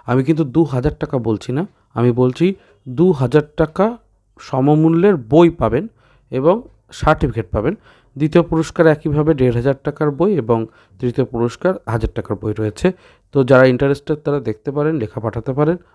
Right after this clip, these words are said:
আমার মনে হয় নিঃসন্দেহে এটা একটা ভালো উদ্যোগ বইকে আরও বেশি প্রমোট করার জন্য।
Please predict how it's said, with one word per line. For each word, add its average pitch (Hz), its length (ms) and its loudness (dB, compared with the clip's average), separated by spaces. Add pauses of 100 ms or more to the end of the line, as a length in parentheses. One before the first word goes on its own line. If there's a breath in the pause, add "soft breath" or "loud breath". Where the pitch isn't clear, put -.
(160 soft breath)
আমার 113 220 0
মনে 113 200 -2
হয় 170 140 -2
নিঃসন্দেহে 120 640 -2 (260 soft breath)
এটা 113 140 -8
একটা 113 120 -6
ভালো 104 260 0
উদ্যোগ 107 460 4
বইকে 113 380 -2 (260 soft breath)
আরও 107 160 -4
বেশি 110 240 -6
প্রমোট 107 320 -4
করার 104 300 0
জন্য। 101 340 -6